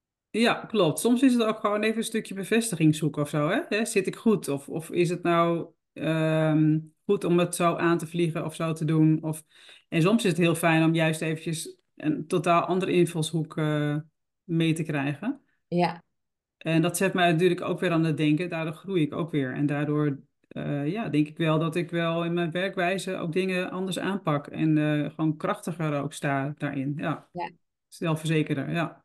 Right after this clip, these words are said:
Speaker 2: Ja, nou, nu denk ik ook wel dat de luisteraar heel erg benieuwd is naar wat jij gewoon doet.
Speaker 1: <laughs>
Speaker 2: Nou, t-, toen je, toen je, vertel maar, hè, toen je begon bij mij, toen je startte bij mij, waar stond je toen en waar ben je naartoe gaan bewegen?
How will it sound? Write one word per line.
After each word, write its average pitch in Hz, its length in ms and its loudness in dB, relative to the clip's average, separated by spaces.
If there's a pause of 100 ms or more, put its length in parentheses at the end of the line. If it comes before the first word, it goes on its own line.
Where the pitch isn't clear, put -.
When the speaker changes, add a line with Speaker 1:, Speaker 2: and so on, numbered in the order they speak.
Speaker 2:
Ja, 175 320 4
nou, 170 340 4
nu 196 120 0
denk 214 220 0
ik 220 120 -4
ook 233 140 2
wel 233 140 2
dat 214 160 -2
de 208 80 -4
luisteraar 190 480 -2
heel 170 200 0
erg 160 200 -4
benieuwd 156 340 -6
is 147 140 -10
naar 147 180 -4
wat 151 180 -6
jij 170 260 -2
gewoon 135 400 -10
doet. - 580 -10 (240)
Speaker 1:
<laughs> 160 360 0 (1000)
Speaker 2:
Nou, 180 580 2
t-, - 100 -20 (100)
toen 220 220 2
je, 185 300 0
toen 214 140 -4
je, - 340 -8 (200)
vertel 202 440 0
maar, 170 280 2
hè, 214 260 0
toen 190 200 -4
je 175 140 -2
begon 185 400 -4
bij 165 140 2
mij, 160 220 -2
toen 160 160 -6
je 160 60 -6
startte 180 340 -4
bij 151 120 -4
mij, 147 240 -4
waar 160 180 0
stond 185 400 -6
je 170 160 -12
toen 175 340 -2
en 156 180 -6
waar 180 220 0
ben 160 180 -4
je 147 100 -4
naartoe 147 380 -8
gaan 160 220 -6
bewegen? 131 800 -8